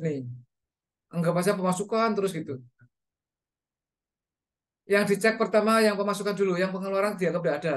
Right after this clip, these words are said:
wis. Anggap aja ini nggak ada, ada. Saya sembunyikan gini, wis. Maka ini saya sembunyikan dah, biar gampang nanti. Semua masuk aja, nggak ada keluar.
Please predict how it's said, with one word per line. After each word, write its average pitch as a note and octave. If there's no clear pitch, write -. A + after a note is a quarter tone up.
wis. B2
Anggap D#3+
aja E3+
ini G#3+
nggak D3
ada, E3+
ada. B2
Saya D#3
sembunyikan E3
gini, D3+
wis. A#2+
Maka E3
ini G3
saya F#3+
sembunyikan E3+
dah, C3
biar D#3
gampang D3
nanti. B2
Semua F3
masuk F#3+
aja, E3
nggak C#3
ada D#3
keluar. C3